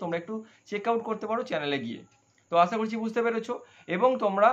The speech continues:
বারো হাজার টাকা করে পাবে এখানে যদি আবেদন করো, প্রতি মাসে হাজার টাকা করে হিসাব করে বারো মাসে বারো হাজার টাকা তোমরা এখানে পেয়ে যাবে। এবং তোমাদের এখানে আবেদনের কোনো শেষ date এখনো দেয়নি, তোমরা দেখতে পাচ্ছ। নিশ্চিন্তে এখন অনেক দিন আবেদন চলবে, বলতে পারো এই বছরটা পুরোটাই আবেদন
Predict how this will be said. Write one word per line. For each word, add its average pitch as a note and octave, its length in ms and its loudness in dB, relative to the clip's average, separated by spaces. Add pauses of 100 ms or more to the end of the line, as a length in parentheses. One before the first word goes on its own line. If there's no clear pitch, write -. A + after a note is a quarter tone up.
(360)
বারো D#3+ 400 8
হাজার A3 280 0
টাকা F#3+ 260 0
করে F#3 140 -2
পাবে F#3 300 2 (300)
এখানে D#3+ 240 -2
যদি F#3 220 0
আবেদন C#3+ 300 0
করো, C#3+ 260 0 (340)
প্রতি G3+ 260 -6
মাসে F#3 340 2
হাজার D#3+ 320 -2
টাকা E3 200 2
করে F3 180 -2
হিসাব D3+ 260 -6
করে A3 140 -2
বারো C#3+ 240 4
মাসে C#3+ 220 -4 (100)
বারো B2+ 160 4
হাজার C3 260 -2
টাকা D3 220 -2
তোমরা C3+ 160 -4
এখানে C#3+ 240 -4 (400)
পেয়ে D3+ 240 2
যাবে। A#2+ 200 -8 (440)
এবং F#3+ 220 4 (120)
তোমাদের A3 260 2
এখানে A#3 200 0
আবেদনের F#3 520 2
কোনো F3 260 -6
শেষ D3 320 -6
date E3+ 140 -4
এখনো D#3 280 -2
দেয়নি, G3 300 2
তোমরা F#3+ 180 -4
দেখতে E3+ 280 -6
পাচ্ছ। F#3+ 240 -2 (180)
নিশ্চিন্তে A3 640 -4
এখন A3+ 180 0
অনেক F3 340 0
দিন A#3 120 -2
আবেদন G#3 320 4
চলবে, G3+ 280 -4 (360)
বলতে D#3 240 -2
পারো G3 160 0
এই F#3+ 100 -4
বছরটা C3 420 -2
পুরোটাই D#3 400 0
আবেদন E3+ 340 0